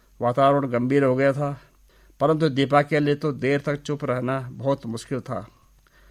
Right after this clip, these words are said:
माहौल को हल्का करने के लिए दीपा को उपाय सूझा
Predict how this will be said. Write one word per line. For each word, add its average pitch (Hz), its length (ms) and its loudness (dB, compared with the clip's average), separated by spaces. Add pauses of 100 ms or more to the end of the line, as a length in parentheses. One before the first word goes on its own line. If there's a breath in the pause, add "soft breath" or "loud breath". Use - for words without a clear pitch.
(280 soft breath)
माहौल 143 360 4
को 147 220 -2
हल्का 127 400 0
करने 135 440 0
के 135 160 0
लिए 139 260 0
दीपा 135 380 -2
को 135 120 -4
उपाय 131 400 0
सूझा 135 460 -4